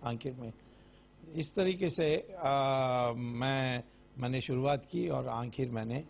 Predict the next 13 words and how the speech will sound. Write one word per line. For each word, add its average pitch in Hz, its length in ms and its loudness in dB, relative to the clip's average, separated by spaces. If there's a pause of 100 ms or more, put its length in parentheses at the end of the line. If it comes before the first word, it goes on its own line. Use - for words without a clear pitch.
सिद्ध 113 280 -2
भी 123 160 0
कर - 440 -4
दी 110 220 0
है 95 220 -4 (420)
कि 123 400 -2
रा-, 110 680 0
राजा, 113 460 0
राजा 117 420 0 (760)
अपराधी 135 640 2 (420)
हो 117 80 0
सकता 143 420 0
है 175 260 0